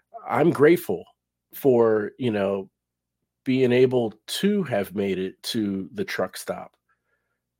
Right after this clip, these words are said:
and not, not be in a worse situation, right? So, yeah,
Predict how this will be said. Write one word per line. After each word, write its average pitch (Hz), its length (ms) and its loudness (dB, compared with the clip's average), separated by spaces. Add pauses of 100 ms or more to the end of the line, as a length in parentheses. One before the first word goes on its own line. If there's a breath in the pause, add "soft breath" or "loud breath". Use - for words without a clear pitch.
(160)
and 107 520 2 (160)
not, 117 420 -2 (880)
not 113 320 -4 (180)
be 117 100 -2
in 104 80 0
a 101 60 0
worse 101 260 -2
situation, 92 800 -8 (220)
right? 101 320 -2 (560 soft breath)
So, 110 680 0
yeah, 113 300 4